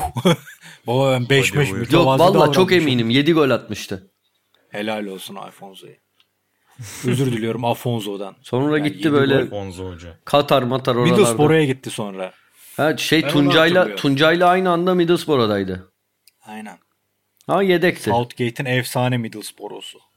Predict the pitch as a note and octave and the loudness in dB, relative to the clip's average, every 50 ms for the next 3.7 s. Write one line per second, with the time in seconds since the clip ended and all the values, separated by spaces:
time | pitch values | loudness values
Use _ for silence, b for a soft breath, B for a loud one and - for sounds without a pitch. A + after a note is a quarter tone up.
0 | A2 G#2+ G#2 _ _ _ _ _ _ _ _ _ _ _ _ _ _ _ _ _ | -20 _ _ _ _ _ _ _ _ _ _ _ _ _ _ _ _ _ _ _
1 | _ _ A2+ A2 A2+ C#3+ D#3 D#3+ D3+ C3+ B2 A2+ - A2 A2 G#2+ G2 G#2+ G#2 A#2 | _ _ -6 0 2 2 4 4 2 0 -2 -2 -2 -2 -2 -2 -2 -2 -2 0
2 | B2 B2+ C3+ C#3 C3 B2 A#2+ A2+ G#2+ G#2+ G#2 G2+ G2 G2+ G2 - - - - C#3 | 0 0 0 2 2 2 2 2 0 0 -2 -2 -4 -4 -6 -8 -10 -6 -2 -2
3 | C3+ B2+ C3 C3 C3 B2 C3 C3 A#2 A2+ A2 G2+ G#2 | -2 -2 -2 0 0 0 2 0 -2 -4 -6 -8 -12